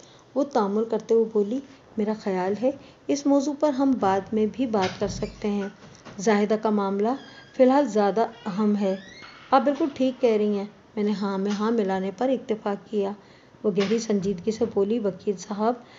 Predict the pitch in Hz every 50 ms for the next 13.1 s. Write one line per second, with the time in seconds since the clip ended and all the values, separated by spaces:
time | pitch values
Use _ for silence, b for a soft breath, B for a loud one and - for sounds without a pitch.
0 | B B B B - 240 269 269 269 269 311 302 254 - - - 226 214 214 -
1 | 269 277 277 254 240 233 - 247 240 220 220 254 262 - - - 220 196 185 190
2 | 190 B B B B B B B B - - 202 190 175 214 202 190 208 190 208
3 | 233 226 - 247 226 220 214 233 240 233 - - 196 185 - 208 202 - - 208
4 | 196 196 196 B B B B B B B - 269 262 - - 330 302 269 269 277
5 | 277 - 311 294 294 269 294 277 269 - - - 226 220 233 233 - - 208 202
6 | 208 B B B B B B B B B - 269 277 285 330 311 320 320 254 -
7 | 240 226 233 240 220 226 269 262 233 214 262 277 320 - B B B B B B
8 | - - _ _ - - 247 226 180 208 220 214 220 220 214 - - 269 269 269
9 | 254 247 247 254 247 - 233 214 269 269 262 226 220 214 202 240 247 233 233 233
10 | 226 208 196 190 - 208 - - - 220 214 214 B B B B B B - -
11 | 226 226 226 - - 240 214 - 269 262 240 277 277 - 240 233 240 247 247 240
12 | 233 233 190 196 190 - - 226 226 - 262 220 226 214 - - 202 185 185 185
13 | 190 196